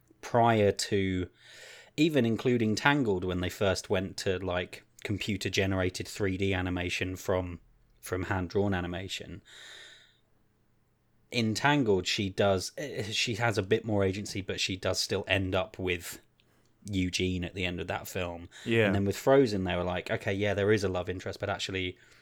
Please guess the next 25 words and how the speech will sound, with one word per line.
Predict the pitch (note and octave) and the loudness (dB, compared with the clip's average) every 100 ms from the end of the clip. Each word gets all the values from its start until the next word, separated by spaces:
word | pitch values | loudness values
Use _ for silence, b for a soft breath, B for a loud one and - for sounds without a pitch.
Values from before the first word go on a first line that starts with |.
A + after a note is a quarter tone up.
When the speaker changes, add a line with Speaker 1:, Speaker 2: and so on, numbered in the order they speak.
| b - | b -12
Speaker 1:
Hans | - G#2 G2+ F#2+ | -2 0 2 0
is | F2+ - | -2 -4
the | F2 | 0
baddie." | F#2 F#2 E2+ E2+ F#2 B B B | 4 4 0 -8 -12 B B B
And | G2 | -4
yeah, | G#2 G#2+ G#2 | 0 2 2
she | - G#2 G2 _ - | 0 -2 -6 _ -6
is | G#2 | -6
pro-, | - A#2+ - | 0 -2 0
she's | - G#2 F#2 - - | -2 -2 -4 -8 -4
romantically | A#2 G2+ G2 G2+ - G2+ F#2+ | -2 0 -2 -4 -6 -4 -2
linked | F#2+ F2 | -2 -6
to | - | -6
Kristoff, | F#2+ - F#2 - | -6 -4 -8 -8
but | - | -10
the | F#2+ | -4
whole, | G#2 F#2+ F#2 - B B - | -2 -2 -4 -6 B B -8
the | F#2 | -8
primary | - - A2+ G#2+ G2+ | -4 2 2 4 2
relationship | G2 G2 F2+ G2 G#2 G2 | 2 0 -2 -4 -8 -8
is | - | -10
between | - F#2 | -8 -6
the | F#2 | -4
sisters. | - A#2+ - F#2 E2 - B B B B B B | -2 -2 -2 -6 -6 -8 B B B B B B
And | G2+ F#2 F2+ F2 | -4 -2 -2 -4